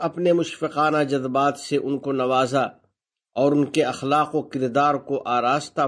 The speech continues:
فرمایا۔ آپ صلی اللہ علیہ وسلم ان پر بے انتہا شفقت و کرم فرماتے اور ان کو ہنساتے کھلاتے۔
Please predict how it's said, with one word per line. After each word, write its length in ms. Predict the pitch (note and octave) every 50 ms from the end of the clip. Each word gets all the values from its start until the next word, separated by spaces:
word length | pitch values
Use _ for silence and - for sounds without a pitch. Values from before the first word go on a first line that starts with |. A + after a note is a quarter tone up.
| -
فرمایا۔ 460 | - A#2+ A2+ A2+ A2 G#2+ G#2 G#2 D2 - - _ _ _ _ _ _ _ _ _ _ _ _ _ _ _ _ _ _
آپ 260 | - C3 D3+ D#3 D3+
صلی 220 | - - D#3 D#3+
اللہ 160 | D3+ D3+ D#3
علیہ 640 | D#3+ E3 D#3 D3+ E3 D3+ D3+ D#3+ E3 E3+ D#3+ C#3+ E3+
وسلم 600 | D#3+ D#3 D3+ - - F3 F3+ F3+ F#3+ G3 G3 F3+ D#3 - -
ان 140 | E3 F3 E3+
پر 160 | F3 F#3 F3+
بے 300 | E3+ D#3+ F3 F#3+ F#3 F#3+
انتہا 440 | F#3+ F#3 F3+ - E3+ D#3+ E3+ F#3 F3+
شفقت 600 | F3 - - D#3 D3+ E3 D#3 D#3 D#3+ D3+ D3+ -
و 100 | D#3 C#3
کرم 360 | - - E3 E3 F3+ F#3+ F#3
فرماتے 520 | F3 - D#3 C#3+ C#3+ C#3 C3 A2 - B2+ A2 G2+ - _ _ _ _ _ _ _ _ _ _ _ _
اور 380 | - C3+ D#3 F3 F#3 F#3+ G3 F#3
ان 180 | D3+ D#3+ E3 E3
کو 240 | E3 - F3 D#3 B2+ G2+ B2+
ہنساتے 640 | C#3+ C#3 - F3 E3+ F3 E3 E3 F3+ F3+ E3 C#3+
کھلاتے۔ 640 | - - - - C3+ C3 B2+ A#2+ A#2 A2 - G2+ F#2